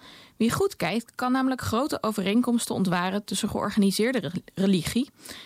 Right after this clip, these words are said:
specifiek in de vorm van de katholieke kerk voor de Reformatie, en de wetenschap zoals die nu in Nederland beoefend wordt. En wie dat ziet, vraagt zich af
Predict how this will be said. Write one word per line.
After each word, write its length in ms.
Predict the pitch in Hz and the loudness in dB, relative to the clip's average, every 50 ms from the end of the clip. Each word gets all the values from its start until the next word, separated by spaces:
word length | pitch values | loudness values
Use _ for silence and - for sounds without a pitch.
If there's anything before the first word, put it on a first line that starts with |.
| - - | -16 -10
specifiek 600 | - - 262 254 247 - 226 - 294 302 - - | -4 -2 -2 -2 -2 -4 -4 -4 -4 -4 -4 -2
in 120 | - 208 | 0 2
de 60 | 208 196 | 2 2
vorm 260 | - - 220 220 214 | 2 0 0 0 0
van 100 | - 185 | 0 0
de 100 | 175 - | -2 0
katholieke 460 | - 220 220 - 214 196 190 - 170 | -2 -2 -2 -2 -2 -2 -2 -2 -4
kerk 340 | - - 196 190 180 - - - | -2 -2 -2 -2 -2 -4 -8 -14
voor 300 | - - - 214 240 233 | -8 -4 -2 0 0 0
de 60 | 196 | 0
Reformatie, 760 | 156 143 180 - - 139 120 143 - - - - - 294 403 - _ - - - - - - - - - - _ | -2 -4 -4 -6 -4 -4 -4 -2 -4 -4 -4 -4 -2 -2 -4 -4 _ -20 -20 -20 -18 -18 -18 -18 -20 -20 -14 _
en 120 | - 269 | 0 2
de 60 | 254 | 2
wetenschap 480 | 247 269 311 320 330 302 - - 269 262 | 2 2 0 0 -2 -4 -2 -2 -4 -2
zoals 280 | - - 247 226 220 220 | -2 -2 0 0 0 0
die 140 | 214 190 | 2 2
nu 240 | 175 180 208 247 - - | 4 4 4 4 2 0
in 120 | - 214 | 2 2
Nederland 440 | 202 170 139 143 156 156 156 143 190 | 2 2 2 0 0 0 0 0 -2
beoefend 400 | - - - 254 - - 170 165 | -2 -2 -4 -4 -2 -2 -2 -2
wordt. 300 | - 65 50 - - - - _ _ _ _ _ _ _ _ _ _ _ _ _ _ - - - | -4 -6 -8 -8 -10 -16 -20 _ _ _ _ _ _ _ _ _ _ _ _ _ _ -18 -8 -2
En 140 | - 220 185 | 2 2 4
wie 160 | 175 175 165 | 4 4 2
dat 240 | 143 180 240 285 - - | 2 0 -2 -2 -4 -4
ziet, 280 | - 165 196 - - - - - - - _ | -4 -4 -4 -6 -10 -16 -20 -20 -20 -20 _
vraagt 280 | - - 302 330 - - | -6 -4 -4 -4 -2 -4
zich 160 | 262 - - | -4 -4 -2
af 260 | - 175 - - - | -4 -4 -4 -6 -12